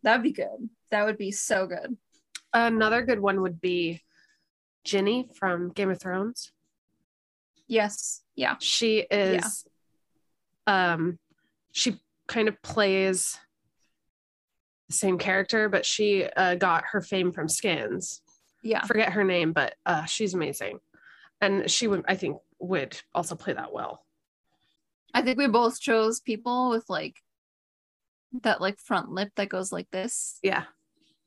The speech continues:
Speaker 1: And it's, like, cute and
Speaker 2: Yeah.
Speaker 1: their lips are, like, always pursed. Yep.
Speaker 2: Yeah.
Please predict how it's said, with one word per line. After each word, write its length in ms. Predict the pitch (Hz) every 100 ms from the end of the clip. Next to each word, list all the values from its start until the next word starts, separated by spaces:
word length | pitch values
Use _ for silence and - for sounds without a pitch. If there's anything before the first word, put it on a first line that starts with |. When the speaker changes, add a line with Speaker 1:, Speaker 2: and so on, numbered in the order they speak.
| _ _ _ _ -
Speaker 1:
And 100 | 202
it's, 120 | 196
like, 180 | 190 - _ _
cute 320 | - 208 214 - -
and 400 | 202 185 196 226
Speaker 2:
Yeah. 260 | 202 160 - _ _ _ _ _ _ _ 302 - _ - -
Speaker 1:
their 140 | 262
lips 180 | 240 -
are, 80 | 247
like, 120 | 233
always 320 | 190 214 226
pursed. 420 | - 208 269 -
Yep. 180 | 233 240 _ _ _ -
Speaker 2:
Yeah. 240 | 190 160